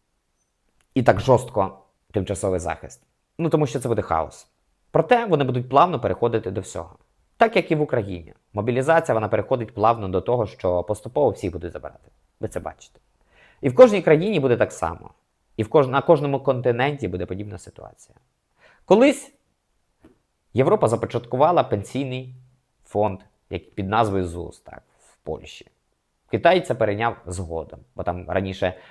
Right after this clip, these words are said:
це все робилося, як то кажуть, селами, так? Міський голова або селищний голова рішав, кому скільки пенсії заплатити. Або ж підприємці це вирішували. От таке ноу-хау. І, як сказав директор зусу, що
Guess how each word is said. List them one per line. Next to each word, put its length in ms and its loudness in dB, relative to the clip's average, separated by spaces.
це 100 -4
все 180 -2
робилося, 480 -2
як 180 -4
то 80 -4
кажуть, 360 -4
селами, 640 0
так? 240 -4
Міський 420 -6
голова 500 4
або 140 -4
селищний 380 -4
голова 300 -2
рішав, 400 0
кому 260 -2
скільки 280 -4
пенсії 320 -6
заплатити. 640 -10
Або 220 4
ж 80 -4
підприємці 640 -2
це 120 -12
вирішували. 540 -14
От 220 -20
таке 240 -10
ноу-хау. 400 -12
І, 400 4
як 180 4
сказав 300 4
директор 380 4
зусу, 420 -2
що 480 -2